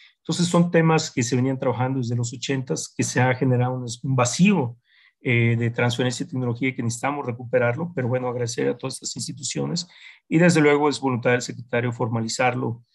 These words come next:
a través de, de los convenios que ya se tienen con Promecafé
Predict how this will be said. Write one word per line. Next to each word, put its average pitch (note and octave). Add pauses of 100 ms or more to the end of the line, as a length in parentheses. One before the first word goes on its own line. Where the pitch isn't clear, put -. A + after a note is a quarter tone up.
(280)
a B2
través A#2+
de, B2
de B2
los A#2
convenios C3
que A#2+
ya B2
se A#2+
tienen B2
con A#2
Promecafé B2